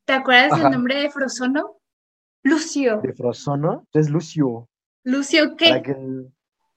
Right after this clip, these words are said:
Speaker 2: Lucio, este, Lucio, Lucio Frozono, ¿no?
Speaker 1: Lucio.
Speaker 2: ¿No se apellidaba Frozono?
Speaker 1: No. <laughs> No.
Speaker 2: Ahora sí, este, Lucio Ice. No, no, no me acuerdo del apellido de Frozono.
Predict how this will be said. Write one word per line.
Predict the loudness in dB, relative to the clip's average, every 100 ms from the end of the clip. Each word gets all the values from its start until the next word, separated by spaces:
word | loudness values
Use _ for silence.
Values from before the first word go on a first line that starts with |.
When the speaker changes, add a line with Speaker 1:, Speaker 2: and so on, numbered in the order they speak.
| _ _ _ _ _
Speaker 2:
Lucio, | -4 2 4 4 2
este, | -2 _ -10 -10
Lucio, | -12 -6 -6 -6 -12 _
Lucio | -10 -6 -6
Frozono, | -6 -12 -10 -12 -12
¿no? | -12 -12 -14 _ _ _
Speaker 1:
Lucio. | -8 -8 -4
Speaker 2:
¿No | 0
se |
apellidaba | 0 0 -4 -2 -2
Frozono? | -4 -8 -4 -6 -8 _ _ _ _ _ _ -2 2 4
Speaker 1:
No. | 4
<laughs> | 2 0 -2 -4 -4 -8 -12 -16 -18 -16 -10 -8 -8 -6
No. | -2 2
Speaker 2:
Ahora | 4 4
sí, | 0 -2
este, | -4 -8 -8 -8 -10
Lucio | -2 -2 2 0 4 4
Ice. | 4 -2 -10 -18 _ _ _
No, | -2 0
no, | 2 2
no | 2 0 2
me | -2
acuerdo | 2 2 6 4
del | 4 -2
apellido | -2 -2 4 4 4
de | 2
Frozono. | 2 0 2 2 0